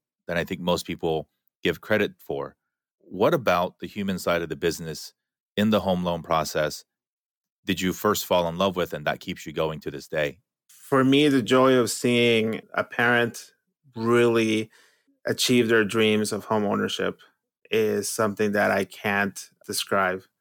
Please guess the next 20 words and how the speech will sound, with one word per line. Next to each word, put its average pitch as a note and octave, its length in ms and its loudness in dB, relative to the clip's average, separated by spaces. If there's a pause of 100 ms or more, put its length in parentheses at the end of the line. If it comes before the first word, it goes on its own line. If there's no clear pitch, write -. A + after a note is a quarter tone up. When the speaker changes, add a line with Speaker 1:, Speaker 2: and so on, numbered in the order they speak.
(140)
Speaker 2:
Because C#3 300 2
for F3+ 140 2
the E3 120 6
most B2+ 360 4
part, A2+ 440 2 (300)
sometimes C#3 680 2
the, A2 500 2 (480)
the A#2 80 2
mortgage A#2+ 420 2
industry A#2 440 0
is G#2 180 2
seen A2 320 2
as G#2 160 -2
a G#2+ 60 -2
commodity G#2+ 580 0
where G#2 180 2
everything A2+ 420 0
is A2 180 -4
the G2+ 80 -6
same. A2 460 -2